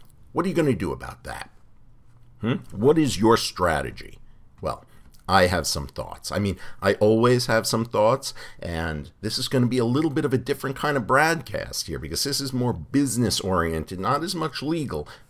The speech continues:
business. But I do a lot of business with M S Ps, thousands and thousands of transactions. This is what I do.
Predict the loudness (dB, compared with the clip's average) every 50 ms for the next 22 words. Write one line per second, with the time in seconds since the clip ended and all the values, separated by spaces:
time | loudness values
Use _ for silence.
0 | -8 0 2 2 2 2 0 -4 -8 -10 -10 -10 -8 -4 -2 0 2 2 2 2
1 | 2 2 2 2 2 4 6 6 6 6 4 4 4 2 2 2 0 -2 -4 -4
2 | -4 -4 -4 -2 -2 -2 -2 -2 -4 -4 -6 -8 -8 -8 -8 -8 -10 -14 -18 -20
3 | -20 -12 -4 0 2 2 2 2 0 -2 -4 -4 -4 -4 -4 -6 -6 -6 -6 -4
4 | 0 2 2 2 2 0 -2 -4 -6 -8 -8 -10 -10 -12 -12 -12 -16 -20 -16 -12
5 | -12 -12 -8 -4 -2 -2 -2 -2 -2 -2 0 0 0 0 -2 -4 -8 -12 -12 -12
6 | -14 -16 -16 -18 -20 -20 -20 -20 -20 -20 -20 -12 -8 -6 -4 -4 -4 -6 -6 -6
7 | -6 -4 -4 -6 -8 -10 -10 -14 -14 -14 -14 -16